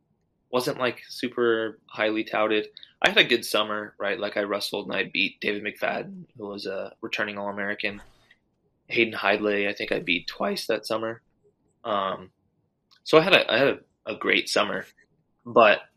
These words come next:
no one really expected me to do that well. And I think I really thrived on that. And I went into, I remember I wrestled, the Michigan State Open was actually my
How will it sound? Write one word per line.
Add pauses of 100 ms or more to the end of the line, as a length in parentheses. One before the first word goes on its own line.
(160)
no
one
really
expected
me
to
do
that
well. (440)
And
I
think
I
really
thrived
on
that. (880)
And
I
went
into, (100)
I
remember
I
wrestled, (280)
the
Michigan
State
Open
was
actually
my